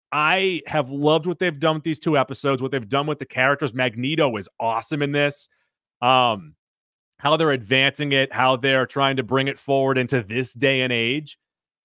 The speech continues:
And wow, wow, wow, wow. I was, I was not expecting it to be this good.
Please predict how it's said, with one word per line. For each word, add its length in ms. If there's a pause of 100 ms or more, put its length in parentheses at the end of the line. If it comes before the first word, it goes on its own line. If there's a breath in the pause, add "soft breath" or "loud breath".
(240)
And 440 (140)
wow, 380 (200)
wow, 220
wow, 200
wow. 260
I 140
was, 180 (180)
I 180
was 280
not 220
expecting 500
it 80
to 80
be 140
this 180
good. 260